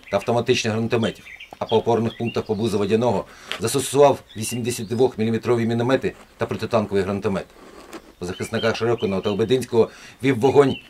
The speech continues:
зі стрілецької зброї. На Донецькому напрямку позиції сил ато у районі Авдіївки противник обстрілював з гранатометів різних систем та кулеметів великого калібру.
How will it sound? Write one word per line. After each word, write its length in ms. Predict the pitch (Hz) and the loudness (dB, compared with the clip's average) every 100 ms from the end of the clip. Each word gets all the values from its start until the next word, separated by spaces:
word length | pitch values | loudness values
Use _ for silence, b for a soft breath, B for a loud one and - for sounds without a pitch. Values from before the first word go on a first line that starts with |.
| - | -6
зі 140 | 120 | -4
стрілецької 460 | 117 135 113 - 92 | 2 4 4 2 -6
зброї. 360 | 76 90 78 - - - - - _ - | -4 -6 -6 -12 -18 -20 -20 -20 _ -10
На 60 | 92 | -2
Донецькому 400 | 120 135 - 123 | 0 0 0 0
напрямку 480 | 120 113 98 92 - B B | 2 2 -2 -4 -8 B B
позиції 380 | 107 117 123 120 | 0 2 2 0
сил 260 | - 127 117 | 2 4 4
ато 300 | 135 127 B B | 4 4 B B
у 80 | - | 0
районі 220 | 120 127 123 | 2 4 2
Авдіївки 540 | 113 143 127 - 107 - - | 0 -2 -2 -4 -8 -10 -6
противник 520 | 117 127 139 131 127 - - | -4 0 0 0 -4 -10 -14
обстрілював 460 | - - 139 135 104 | -8 -2 4 4 2
з 60 | |
гранатометів 560 | 110 123 123 131 127 117 | -2 -2 0 2 2 2
різних 260 | 123 135 | 0 -2
систем 400 | 113 117 123 123 - _ - | -4 -2 -2 -2 -4 _ -10
та 80 | |
кулеметів 420 | 110 127 123 120 98 | 0 0 2 -2 -2
великого 360 | 87 85 107 | -2 0 0
калібру. 400 | 104 110 98 92 | 0 -2 -2 -8